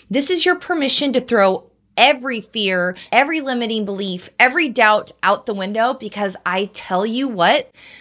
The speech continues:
people are dying to see what you have to say, what you have to offer. People are dying to have someone speak their thoughts. Are you bold enough to do that?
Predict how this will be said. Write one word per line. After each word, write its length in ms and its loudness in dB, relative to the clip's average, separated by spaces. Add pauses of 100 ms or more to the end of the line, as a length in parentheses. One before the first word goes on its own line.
(440)
people 420 0
are 160 0
dying 560 2
to 180 -6
see 640 -4 (200)
what 260 -2
you 100 -6
have 240 -2
to 80 -12
say, 420 -8 (520)
what 280 2
you 120 0
have 240 0
to 100 -12
offer. 480 -6
People 280 -4
are 120 4
dying 680 0
to 460 -2 (180)
have 200 2
someone 1000 0 (140)
speak 840 -6
their 180 2
thoughts. 880 -2 (380)
Are 160 -2
you 160 -4
bold 380 0
enough 300 0
to 100 -8
do 220 -6
that? 420 0